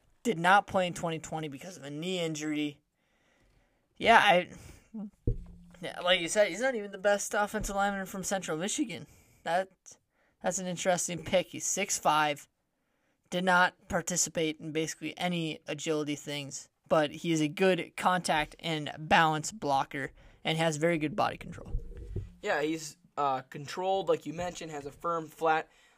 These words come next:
Speaker 2: um, back and anchor for, uh, stopping the power and, uh, bull rushes on the opposing side of the defenses. Um, he can do multiple things with his, you know, he's very good with his hands. Uh, he can replace and latch on to rushers, uh, very quickly. Tight elbows, make contact with pop to create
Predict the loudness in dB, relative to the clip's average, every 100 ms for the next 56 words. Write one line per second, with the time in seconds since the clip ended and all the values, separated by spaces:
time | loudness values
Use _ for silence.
0 | -8 -4 -2 2 2 0 -4 -4 -4 -4
1 | 0 0 2 -2 -4 -8 -4 4 8 8
2 | 6 -4 -4 4 6 6 4 0 -6 -8
3 | -4 -4 2 4 4 0 0 0 -2 2
4 | 0 0 -6 2 4 2 -2 -8 -4 -2
5 | -2 -4 -8 -12 -20 -20 _ _ -14 -12
6 | -12 -18 _ _ -14 -12 0 0 2 -2
7 | -2 2 4 4 -2 -6 -6 -6 -8 -8
8 | -4 -2 -2 -2 -2 -4 -4 -4 -4 -8
9 | -16 _ _ _ _ -10 -10 -6 -6 -2
10 | 0 0 -2 -2 0 0 0 6 6 6
11 | -2 -2 -2 -2 0 -2 -2 -6 -8 -12
12 | -20 _ _ _ _ 0 4 6 4 2
13 | -2 -4 -6 -2 -2 0 -4 -6 0 2
14 | 2 0 -12 -2 0 0